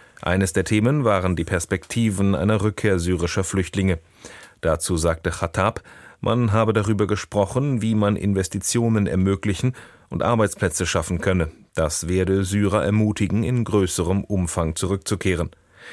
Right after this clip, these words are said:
Dem Bundesinnenministerium zufolge hat Deutschland eine Million Menschen aus Syrien aufgenommen, die vor dem Bürgerkrieg in der Zeit der Herrschaft von Machthaber Assad geflohen sind.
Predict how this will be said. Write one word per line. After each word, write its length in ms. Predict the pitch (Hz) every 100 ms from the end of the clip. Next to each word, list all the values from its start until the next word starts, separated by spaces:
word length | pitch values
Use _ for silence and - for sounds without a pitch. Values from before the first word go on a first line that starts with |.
| - - _
Dem 300 | 85 80 80
Bundesinnenministerium 1200 | 78 90 92 - 123 120 107 92 - 90 85 85 80
zufolge 640 | - 92 - 90 101 135
hat 140 | 120 110
Deutschland 500 | 110 - 107 104 -
eine 240 | 104 104
Million 400 | 107 101 101 104
Menschen 420 | 101 98 - 104
aus 240 | 78 82 -
Syrien 480 | 87 82 80 82 80
aufgenommen, 580 | 110 - 95 92 120 - - - - -
die 100 | 107
vor 180 | 113 117
dem 180 | 127
Bürgerkrieg 640 | 120 117 110 - 107 92 -
in 140 | 101
der 160 | 107 -
Zeit 380 | - 98 85 101
der 100 | 90
Herrschaft 580 | 95 87 - 85 -
von 180 | - 92
Machthaber 560 | 90 80 - 92 95 -
Assad 460 | 98 - 80 -
geflohen 400 | 87 - 92 82
sind. 340 | 80 76 -